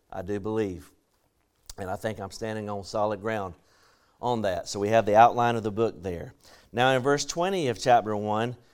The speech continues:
we are given, uh, the mystery is explained of the, the seven lampstands and the seven stars. So we're not left to our own, uh, imagination as to what these symbols mean.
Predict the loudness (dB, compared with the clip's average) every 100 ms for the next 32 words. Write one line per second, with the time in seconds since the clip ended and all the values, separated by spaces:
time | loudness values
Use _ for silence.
0 | _ _ -8 0 2 2 0 -2 -2 -6
1 | -4 0 2 0 -2 2 2 0 -2 0
2 | -2 -10 -14 -4 -4 -4 -4 0 2 2
3 | -2 -6 -8 -2 2 0 -2 -6 -6 -10
4 | _ _ _ _ _ -10 0 4 4 2
5 | 0 0 -4 -4 -2 -4 -4 -6 -6 -2
6 | 2 2 0 -6 -12 -20 _ _ -2 6
7 | 8 8 4 -4 -14 -20 _ _ -6 -2
8 | 0 0 2 2 2 0 0 2 2 2
9 | -2 -6 -10 -6 -6 -2 0 -2 -2 -2
10 | -2 -4 -10 -12 -18 _ _ _ _ _
11 | -10 -8 -6 -2 -2 -2 -8 -6 -4 -4
12 | -6 -6 -4 -4 -6 -12